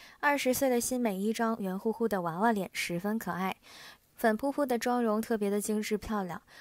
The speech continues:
厚厚的刘海换成空气刘海，耳边剪了公主切，更加时髦，像漫画里的美少女。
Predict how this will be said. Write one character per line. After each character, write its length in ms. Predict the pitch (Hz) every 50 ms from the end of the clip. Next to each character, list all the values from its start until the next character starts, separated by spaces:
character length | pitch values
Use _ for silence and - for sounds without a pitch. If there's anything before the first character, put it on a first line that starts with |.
| - -
厚 200 | - - 302 294
厚 100 | 262 269
的 140 | 254 233 214
刘 220 | 196 202 202 240 285
海 420 | - - 196 - 175 180 190 196 - - - - - -
换 240 | _ - 254 233 220
成 260 | 220 - 202 190 202
空 160 | 226 - 311 320
气 200 | - - 285 214
刘 160 | 190 277 294
海， 280 | - - 180 - - _ _ _
耳 180 | 208 202 196
边 320 | 190 - 247 277 294 285 262
剪 220 | - - 220 185 165
了 160 | 160 - -
公 220 | _ - 285 330
主 160 | - 247 175
切， 280 | - - - 226 226 - _ -
更 140 | 208 190
加 160 | 180 180 180 208
时 240 | - - - 185
髦， 220 | 190 190 180 185 -
像 220 | - - - 196 190
漫 120 | 190 185
画 160 | 190 - 196
里 140 | 190 170 160
的 80 | - 175
美 160 | 175 160 -
少 240 | - 214 208 196 180
女。 160 | 170 156